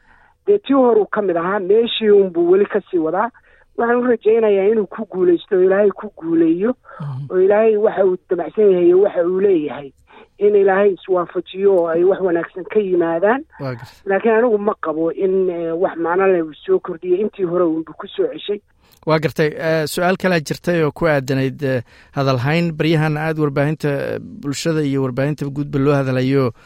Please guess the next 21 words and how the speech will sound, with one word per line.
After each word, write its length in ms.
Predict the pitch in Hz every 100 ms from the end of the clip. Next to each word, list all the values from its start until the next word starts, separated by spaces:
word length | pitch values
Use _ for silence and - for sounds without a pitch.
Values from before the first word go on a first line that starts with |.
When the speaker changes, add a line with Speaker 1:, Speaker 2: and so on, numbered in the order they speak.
| - _
Speaker 2:
ku 80 | -
saabsanayd 520 | 156 143 131 139 131 120
gabar 160 | 135
madaxweynuhu 540 | 135 127 113 135 131 131
uu 40 | 127
dhalay 240 | 127 131
oo 60 | 117
safarada 420 | 120 117 127 135
u 60 | 135
raacraacda. 640 | 131 123 117 117 127 120 - - - -
Eh, 280 | - 127 123
shaqadeeda 840 | - - 139 147 143 131 131 131 131 - -
rasmiga 520 | 151 147 - 139 135 131
inkastoo 400 | 135 - - 147
aysan 380 | 127 127 - 143
caddayn, 500 | 120 131 151 156 151
eh, 280 | 143 135 135
inkastoo 260 | 139 - 151
ay 80 |
jireen 320 | 135 147 143 135
waraaqo, 540 | 123 127 - 139